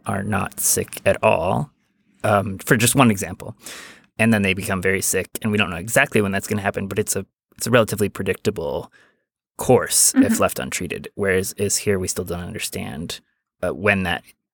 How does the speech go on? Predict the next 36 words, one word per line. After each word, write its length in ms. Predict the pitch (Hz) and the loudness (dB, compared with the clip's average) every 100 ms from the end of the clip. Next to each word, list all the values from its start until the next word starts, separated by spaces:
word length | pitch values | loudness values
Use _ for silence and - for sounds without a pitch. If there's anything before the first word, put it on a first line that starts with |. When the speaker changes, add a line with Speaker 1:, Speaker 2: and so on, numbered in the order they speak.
| _ _ - | _ _ -6
Speaker 1:
is 140 | 110 | -4
going 140 | 104 95 | -2 -2
to 60 | |
happen 160 | 95 85 | -4 -6
and 120 | 87 | -6
why. 260 | 87 85 82 | -4 -4 2
And 200 | 120 127 | 4 6
it 60 | |
also 240 | 110 107 104 | 6 6 4
just, 260 | 101 - - - - | 2 -4 -6 -4 2
you 100 | 104 | 2
know, 220 | 87 - _ - _ _ _ _ _ | 0 -10 _ -20 _ _ _ _ _
it, 100 | - - - | -20 -18 -12
yeah, 200 | 98 80 | -10 -10
it 120 | 73 | -4
doesn't 220 | 101 101 | -2 -2
happen 220 | 92 90 | -6 -8
to 80 | 92 | -8
everyone. 420 | 95 90 82 87 - _ - | -8 -10 -12 -16 -20 _ -2
So 500 | - 127 117 107 113 _ _ | 6 6 6 4 -4 _ _
it's 120 | - 208 | 2 6
a 40 | |
mix 400 | 165 165 - - | 8 6 4 4
of 160 | 143 117 | 4 4
things 340 | - 135 123 | 6 6 6
we're 140 | 123 113 | 4 4
sort 280 | - 117 120 | 4 6 4
of 100 | 120 | 4
familiar 340 | 156 160 165 | 2 2 2
with, 300 | 175 170 - | 0 -2 2
but 240 | 120 104 - - - - _ 262 | 4 4 2 -20 -20 -20 _ 0
Speaker 2:
Mm-hmm. 280 | 226 214 - | 2 2 2
Speaker 1:
they're 160 | 113 110 | 4 4
combining 480 | 110 92 87 85 | 4 4 2 -2
in 100 | 85 | -6
a 80 | 80 | -8